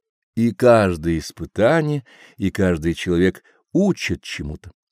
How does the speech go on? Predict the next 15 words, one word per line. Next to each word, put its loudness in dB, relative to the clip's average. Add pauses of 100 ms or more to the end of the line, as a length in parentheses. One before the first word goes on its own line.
(480)
Отказаться 0
от -6
них -4
значит -4
отказаться -2 (200)
от -2
продвижения, -2 (500)
и 4
надо 4
примирить 4
дух 0
с -10
болью. -4 (960)
Возлюбленные 2
мои, -2